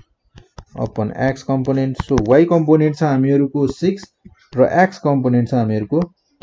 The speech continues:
टू। So, यो हुने भयो हामीहरूको सिक्स डिभाइडेड बाई टू भनेको थ्री हुने भयो। Then हामीहरूको यहाँ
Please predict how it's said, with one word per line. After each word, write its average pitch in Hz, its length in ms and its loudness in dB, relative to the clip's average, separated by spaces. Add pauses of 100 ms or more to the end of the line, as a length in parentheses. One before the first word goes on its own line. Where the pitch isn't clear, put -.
(160)
टू। 120 260 2
So, 131 220 0
यो 135 140 4
हुने 131 180 0
भयो 131 120 2
हामीहरूको 123 540 0 (320)
सिक्स 156 280 -6
डिभाइडेड 123 380 0
बाई 120 100 0
टू 156 220 0
भनेको 120 420 -4 (480)
थ्री 143 160 2
हुने 139 240 4
भयो। 139 360 4 (380)
Then 135 140 2
हामीहरूको 165 480 2
यहाँ 156 480 0